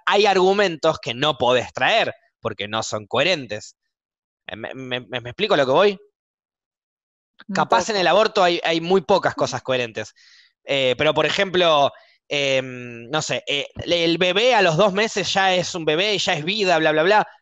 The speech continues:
Speaker 1: Eso es muy relativo de cada uno, discutámoslo, y ese es un argumento por ahí un poco coherente. Ahora, si me venís y me haces esa comparación de, "No, a los, a los perritos cuando son chiquitos los das en adopción", ¿no?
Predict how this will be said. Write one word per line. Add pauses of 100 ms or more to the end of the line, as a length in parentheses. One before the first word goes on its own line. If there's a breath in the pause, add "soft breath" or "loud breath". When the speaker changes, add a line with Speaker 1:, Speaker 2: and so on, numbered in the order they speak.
(140 loud breath)
Speaker 1:
Eso
es
muy
relativo
de
cada
uno,
discutámoslo, (220 loud breath)
y
ese
es
un
argumento
por
ahí
un
poco
coherente.
Ahora, (200 loud breath)
si
me
venís
y
me
haces
esa
comparación
de,
"No,
a
los, (180)
a
los
perritos
cuando
son
chiquitos
los
das
en
adopción",
¿no?